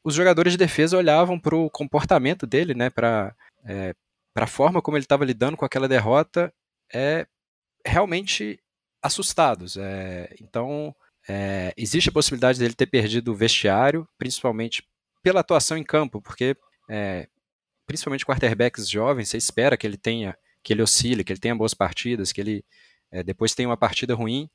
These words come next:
mas principalmente por esse comportamento, né, por, por essa arrogância fora de campo. E, e o Saleh, ele já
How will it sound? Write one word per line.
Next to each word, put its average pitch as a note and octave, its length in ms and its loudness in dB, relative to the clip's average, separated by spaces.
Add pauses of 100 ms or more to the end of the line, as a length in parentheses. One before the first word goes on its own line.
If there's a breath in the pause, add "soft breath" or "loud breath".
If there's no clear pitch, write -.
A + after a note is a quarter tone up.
(200)
mas - 280 -2
principalmente F#3+ 420 -4
por G3 60 0
esse F#3+ 120 0
comportamento, F3+ 760 0
né, C3+ 100 2
por, B2 300 -2
por A#2+ 120 0
essa B2 160 4
arrogância C#3 520 2
fora B2+ 180 0
de A#2 100 -4
campo. D#3+ 440 -6 (220)
E, A#2+ 760 -2 (540)
e C3 60 -2
o B2+ 40 0
Saleh, F3 520 4 (220)
ele C#3 120 2
já D#3+ 280 4